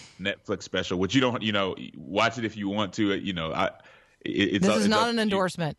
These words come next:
Speaker 2: Ne-, neither,
Speaker 1: Yeah, it's
Speaker 2: neither
Speaker 1: up to
Speaker 2: Justin
Speaker 1: you.
Speaker 2: nor I are. Yeah. Mm-hmm. There
Speaker 1: Right.
Speaker 2: you go.
Speaker 1: But no, I don't
Speaker 2: I
Speaker 1: think
Speaker 2: think
Speaker 1: anybody walks away from that unoffended, and I think that was his point. <laughs>
Speaker 2: All right.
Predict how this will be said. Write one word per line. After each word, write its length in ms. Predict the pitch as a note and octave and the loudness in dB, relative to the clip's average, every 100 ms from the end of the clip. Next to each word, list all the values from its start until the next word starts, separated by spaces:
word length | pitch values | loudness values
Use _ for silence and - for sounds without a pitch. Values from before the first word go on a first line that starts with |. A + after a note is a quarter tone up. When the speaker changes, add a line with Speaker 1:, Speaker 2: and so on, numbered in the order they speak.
| _ | _
Speaker 2:
Ne-, 220 | F#3 G3+ - | 0 0 2
neither, 300 | G#3+ A#3+ G#3+ | 2 4 2
Speaker 1:
Yeah, 60 | |
it's 80 | F3+ | 0
Speaker 2:
neither 160 | G#3+ G#3+ | 0 2
Speaker 1:
up 40 | - | 2
to 40 | |
Speaker 2:
Justin 380 | G#3 G#3+ B3 A3+ | 2 2 0 0
Speaker 1:
you. 60 | - | 0
Speaker 2:
nor 220 | G#3 G3 | 2 2
I 300 | F#3+ F3+ F3 | 2 2 0
are. 320 | F3+ F3 E3+ - | 0 0 -2 -6
Yeah. 220 | G3 D3+ | -4 -4
Mm-hmm. 380 | - D#3 C#3+ B2+ - | -2 0 0 -2 -4
There 80 | F2 | -6
Speaker 1:
Right. 180 | - - | -6 -10
Speaker 2:
you 60 | |
go. 80 | - - | -16 -2
Speaker 1:
But 120 | A#2 | 0
no, 200 | A#2+ C3+ | 2 2
I 140 | C#3 C3+ | 4 2
don't 120 | D3 | 2
Speaker 2:
I 40 | |
Speaker 1:
think 100 | B2 | 0
Speaker 2:
think 100 | A2+ | 0
Speaker 1:
anybody 280 | F3 A2 G2+ | 2 2 0
walks 340 | F#2+ G2+ G2+ G#2+ | -2 -2 -2 -2
away 460 | F#2 G2 F#2+ F#2 | 2 2 2 -2
from 300 | F2 G2 F2 | -2 -2 0
that 440 | F#2 F#2 F2 - _ _ _ _ _ _ _ G#2 | 0 2 0 -4 _ _ _ _ _ _ _ -2
unoffended, 760 | G#2 F#2 - G2 F2+ E2 D#2+ | 0 -2 -2 -2 -2 -4 -4
and 120 | E2+ | -2
I 60 | F2 | 0
think 220 | G2 F2 | 0 0
that 120 | F2 | 0
was 100 | E2 | -2
his 140 | E2 D#2+ | -6 -8
point. 280 | E2+ D#2+ - _ _ _ _ _ _ _ | -8 -10 -12 _ _ _ _ _ _ _
<laughs> 60 | D#3 D3+ - - D3+ - - - - - - - - E4 - - - - - | -4 -4 -8 -2 -2 -2 -10 -12 -18 -18 -10 -8 -4 -2 -2 -4 -6 -10 0
Speaker 2:
All 80 | B3 | 4
right. 300 | D4 C4+ G3+ | 4 4 -2